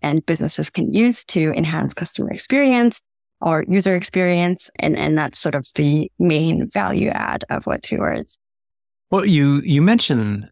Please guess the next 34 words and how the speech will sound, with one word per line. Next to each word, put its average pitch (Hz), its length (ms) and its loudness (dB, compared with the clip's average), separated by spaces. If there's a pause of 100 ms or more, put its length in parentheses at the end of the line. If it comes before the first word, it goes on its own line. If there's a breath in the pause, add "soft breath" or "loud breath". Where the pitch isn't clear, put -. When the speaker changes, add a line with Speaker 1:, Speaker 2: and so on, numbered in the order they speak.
(140)
Speaker 2:
uh, 185 60 -12
you, 151 200 -6
you 135 200 2
mentioned 147 320 2
that 98 160 0
about 92 380 -2 (140)
replacing 104 800 0 (160)
e-, 110 180 0
existing 110 500 0
addresses. 98 560 -2
I 107 40 0
mean, 98 100 0
I, - 140 -4
you 113 80 2
know, 98 80 2
Speaker 1:
Mm-hmm. 104 80 2
Speaker 2:
obviously 104 420 -2
that, 98 240 -4 (160)
that 101 260 -4
would 95 200 -4
be, 92 320 -4 (200)
that 104 140 -2
would 92 160 -4
be 95 160 -6
a, 101 140 -4
a 95 200 -8 (460)
rather 101 220 0
significant, 98 640 -2
uh, 92 320 -2
chunk 98 280 -6
to, 104 180 -6
to - 100 -6
bite. 90 380 -4 (440)
But 117 520 -2